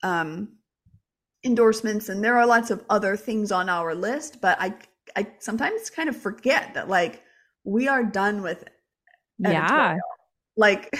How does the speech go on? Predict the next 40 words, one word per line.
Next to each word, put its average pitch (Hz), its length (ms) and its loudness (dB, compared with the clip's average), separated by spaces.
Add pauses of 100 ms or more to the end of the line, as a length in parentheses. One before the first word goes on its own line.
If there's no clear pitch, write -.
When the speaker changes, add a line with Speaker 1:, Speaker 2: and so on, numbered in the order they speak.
Speaker 1:
<laughs> - 1080 -10
um, 226 460 6
Speaker 2:
It's 202 60 -2
kinda 233 200 2
crazy. 208 540 -2 (180)
A - 40 0
little 311 160 4
scary, 170 500 2
honestly. - 580 -2 (400)
Speaker 1:
I 247 160 4
know. 381 400 4
Yeah. 349 200 4
I'm 233 180 4
like, 240 280 2
"Did 277 120 -6
I 554 160 -6 (360)
think 226 220 -4
hard 466 240 -2
enough 466 340 -2
about 381 680 -2
that?" - 1400 0
<laughs> - 60 -
Speaker 2:
<laughs> - 80 -2
Speaker 1:
Um, 220 360 0 (140)
no, 147 320 -2
we 214 160 0
did, 185 200 2
of 220 100 -6
course. 226 480 -2
Um, 202 420 2
so - 240 -6
that 349 160 6
was 571 140 0
the 587 140 -6
first 311 220 -2
thing 240 200 -4
that 185 260 0
came 185 260 -6
to 202 120 -4
mind. 170 480 -6